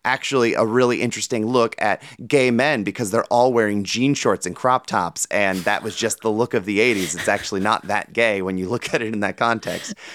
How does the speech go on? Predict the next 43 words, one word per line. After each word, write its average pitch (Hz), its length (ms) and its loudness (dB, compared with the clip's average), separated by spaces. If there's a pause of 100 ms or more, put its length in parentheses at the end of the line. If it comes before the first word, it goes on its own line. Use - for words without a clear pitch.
(220)
There's 143 180 2
just 156 180 -4
a 147 60 6
million 131 480 4
fan 117 300 2
theories 104 360 4
that 110 160 -2
this 104 160 -2
movie 104 320 0
has 101 260 -2
to 113 80 -4
encapsulate, 113 760 0 (360)
and 110 440 2
it's - 360 -4 (460)
kind 117 380 0
of 107 180 0 (160)
unfair 110 840 2
to 101 460 -2
then 98 360 0
expect - 500 -2 (100)
everything 110 760 0
out 107 160 2
of 98 120 0
this 107 180 0
one 101 260 -2
schlocky 101 440 -2
film 101 340 0 (260)
where 101 360 4
the 104 180 -2
writer 104 360 2
literally 123 400 2
said, 110 300 2 (680)
"I'm, 170 260 0
here's 220 300 2
a 214 60 0
cool 208 260 6
ending 170 280 4
that 117 120 4
I 110 80 2
think 151 200 -2
will 160 80 2
be 147 100 4
fun. 117 380 0